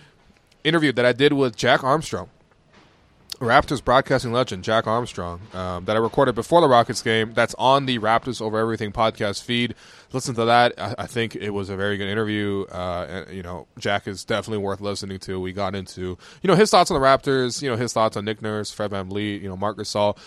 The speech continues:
but also, um, you know, his career, and he's had, what, twenty-two years now calling Raptors games. A lot of stories there about guys like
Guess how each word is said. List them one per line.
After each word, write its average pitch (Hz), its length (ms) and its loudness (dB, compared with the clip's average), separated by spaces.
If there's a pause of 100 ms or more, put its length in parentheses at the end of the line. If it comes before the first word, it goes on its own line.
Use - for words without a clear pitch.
(120)
but 190 140 6
also, 160 500 6
um, 113 540 2 (240)
you 143 80 -2
know, 110 40 -4
his - 300 -4 (560)
career, 117 640 -2
and 104 100 -6
he's 110 200 -6
had, 107 200 0 (160)
what, 107 240 -4
twenty-two 123 380 -4
years 110 260 -2
now 104 200 -2
calling 113 280 -4
Raptors 104 340 -4
games. 101 300 -10 (260)
A 120 60 -2
lot 135 140 6
of 127 40 -8
stories 117 440 0
there 107 220 0
about 101 260 -2
guys 101 280 -2
like 95 200 -6